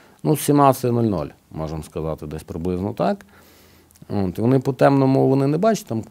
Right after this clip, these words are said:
контури вишки вони самої бачать, але не більше, ну, не нижче вони не бачать, де звідки. І коли ми от на цього щелкунчика відповідали на них огнем, от тоді по нас працювали от ці от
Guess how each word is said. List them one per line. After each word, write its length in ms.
контури 440
вишки 380
вони 200
самої 360
бачать, 460
але 520
не 200
більше, 360
ну, 180
не 140
нижче 320
вони 140
не 100
бачать, 360
де 140
звідки. 380
І 60
коли 300
ми 200
от 160
на 100
цього 180
щелкунчика 600
відповідали 680
на 80
них 240
огнем, 420
от 200
тоді 260
по 120
нас 200
працювали 600
от 320
ці 100
от 140